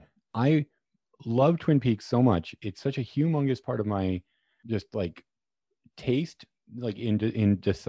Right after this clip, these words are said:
it, it's so big in defining the type of things that I like in storytelling. And I revisit it so often that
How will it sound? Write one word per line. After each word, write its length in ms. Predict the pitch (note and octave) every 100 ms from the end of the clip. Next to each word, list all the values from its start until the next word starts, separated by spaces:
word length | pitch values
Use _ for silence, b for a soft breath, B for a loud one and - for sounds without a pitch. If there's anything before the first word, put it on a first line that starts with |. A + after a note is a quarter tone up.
| -
it, 160 | G2+ F2+ _ - - _
it's 240 | A2 G2
so 160 | - C#3
big 300 | A#2 A#2+ B2+
in 80 | G#2
defining 640 | F#2 G2+ G2+ A2+ B2 C3 -
the 200 | G#2 G2 -
type 240 | - G2 F#2+
of 120 | E2+
things 400 | - G2 A2 G2+
that 120 | G#2
I 340 | F#2 E2+ E2 E2
like 440 | F2+ F2+ F2+ A2 -
in 240 | G#2 E2+
storytelling. 720 | - G#2 B2 C#3+ D3+ - D#3 _ _ _ _ _ _ _
And 340 | G#2 G2 F#2+ F#2 b b b -
I 80 | G2+
revisit 500 | F#2+ A2+ B2 B2 A#2+
it 140 | G#2
so 180 | - F#2+
often 560 | F#2 G#2+ - C3 B2 - _ _ _ _ _ _ G#2+
that 280 | G2+ G2